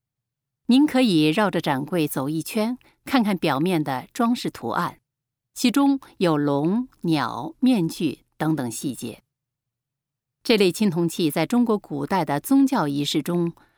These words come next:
扮演非常重要的角色，盛装食物或酒作为贡品摆放在祭坛上，人们向祖先的灵魂祈祷，祈求自己平安康顺。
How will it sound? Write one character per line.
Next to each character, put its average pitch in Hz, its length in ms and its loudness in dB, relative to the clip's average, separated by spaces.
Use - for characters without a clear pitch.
扮 165 240 2
演 135 340 -4
非 294 160 4
常 156 220 -4
重 233 240 0
要 180 140 -2
的 123 120 -10
角 113 180 -8
色， - 280 -6
盛 226 260 2
装 262 460 4
食 190 320 0
物 254 220 0
或 247 180 -2
酒 - 540 -8
作 214 160 2
为 175 180 2
贡 208 280 0
品 127 420 -8
摆 135 200 0
放 160 240 -2
在 147 300 -6
祭 156 140 -6
坛 123 280 -10
上， - 300 -6
人 175 160 2
们 165 100 4
向 160 220 0
祖 147 240 -6
先 175 240 -2
的 156 160 0
灵 156 320 2
魂 160 220 -4
祈 160 260 -4
祷， 117 320 -6
祈 196 200 0
求 180 440 -2
自 214 220 0
己 143 160 -4
平 165 400 -4
安 220 340 -2
康 220 280 -4
顺。 - 260 -4